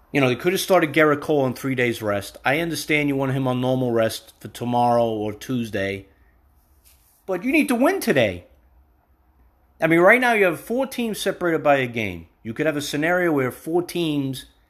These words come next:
finish with the same exact record, and then it'll be total chaos. You'd have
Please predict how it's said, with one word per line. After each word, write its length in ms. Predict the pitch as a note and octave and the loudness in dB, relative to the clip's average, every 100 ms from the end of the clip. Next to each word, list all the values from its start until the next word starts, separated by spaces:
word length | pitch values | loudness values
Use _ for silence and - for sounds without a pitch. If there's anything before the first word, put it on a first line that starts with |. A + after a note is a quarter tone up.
| _ _ _ _ _ _ _ _ | _ _ _ _ _ _ _ _
finish 300 | D#3 D#3 D3 | -6 -4 -4
with 100 | A#2+ | -6
the 80 | |
same 300 | A#2+ D#3 D#3 | -4 -2 0
exact 320 | D3+ C#3 C#3+ C3+ | 0 2 2 2
record, 420 | C3 - F2+ E2+ _ _ _ - | -2 -2 -10 -12 _ _ _ -8
and 140 | A#2+ | -4
then 80 | D3 | -2
it'll 100 | C#3+ | -2
be 80 | B2 | -4
total 340 | - G3 D#3+ | -4 -2 -2
chaos. 680 | - A#2+ G2 D#2+ D#2 - - _ - _ _ _ _ _ _ _ _ _ _ _ - - - - - - - - - - - - - - - - | -2 -4 -4 -6 -12 -16 -18 _ -20 _ _ _ _ _ _ _ _ _ _ _ -20 -20 -20 -20 -20 -20 -20 -20 -20 -20 -20 -20 -20 -20 -16 0
You'd 120 | G#2 | 4
have 340 | G#2+ G2+ F#2+ | 4 2 -4